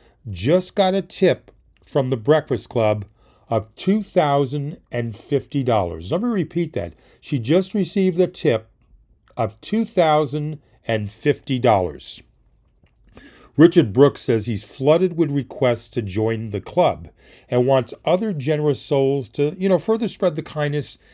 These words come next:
in their own towns and cities. "What I'm trying to encourage people to do, because we already have more than thirty people,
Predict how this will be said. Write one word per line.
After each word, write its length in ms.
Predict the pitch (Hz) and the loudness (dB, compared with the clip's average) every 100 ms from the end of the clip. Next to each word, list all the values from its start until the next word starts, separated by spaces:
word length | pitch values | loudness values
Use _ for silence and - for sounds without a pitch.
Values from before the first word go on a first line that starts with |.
| _ | _
in 140 | 143 | -2
their 200 | 127 139 | 0 0
own 280 | - 165 160 | 0 -4 -4
towns 360 | - 120 104 95 | -6 -4 -4 -6
and 140 | 101 | -12
cities. 600 | - 107 90 80 - - _ _ _ _ _ | -8 -8 -8 -10 -18 -20 _ _ _ _ _
"What 160 | 139 185 | 6 8
I'm 160 | 180 | 8
trying 320 | 156 175 165 151 | 4 0 0 0
to 80 | |
encourage 480 | 143 120 135 127 120 | -2 0 2 2 0
people 260 | 131 117 113 | -2 0 0
to 80 | 107 | 2
do, 240 | 113 127 | 4 2
because 380 | 143 113 117 104 | 2 -2 -2 0
we 160 | 113 | 0
already 240 | 123 139 117 | 2 2 2
have 200 | 120 107 | 0 0
more 200 | 117 113 | 0 -2
than 160 | 107 | -4
thirty 320 | 101 117 110 104 | -4 -2 -2 -2
people, 480 | 113 113 143 160 | -2 0 -2 -4